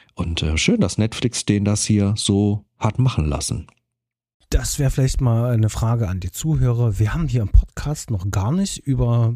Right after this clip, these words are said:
Speaker 2: ähm, Guillermo del Toro gesprochen. Habt ihr einen Lieblingsfilm, über den wir mal sprechen sollen? Haut uns mal in die Kommentare oder tretet mit uns in Kontakt. Ähm, das sollten wir eigentlich, denke ich mal, schleunigst nachholen.
Speaker 1: Hast du einen Lieblingsfilm von del Toro?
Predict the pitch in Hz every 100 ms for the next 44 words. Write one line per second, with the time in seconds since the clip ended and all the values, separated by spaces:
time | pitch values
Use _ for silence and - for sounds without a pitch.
0 | - 117 107 101 98 - 110 104 104 101
1 | 98 - 107 95 95 - 110 107 175 -
2 | - - - 117 - 117 139 156 151 -
3 | - 143 131 117 117 104 98 92 - 139
4 | 143 127 120 - 101 117 131 113 120 107
5 | 98 - 101 98 110 117 127 123 - 107
6 | 98 - 120 113 110 104 95 - - 90
7 | - 160 - - - - - - 110 104
8 | 101 - 110 - - - 117 113 139 -
9 | 101 123 156 - 110 139 127 123 - -
10 | 107 110 - 185 - 107 92 87 - 95
11 | - 78 82 87 120 135 - 143 - 143
12 | 139 - 147 165 233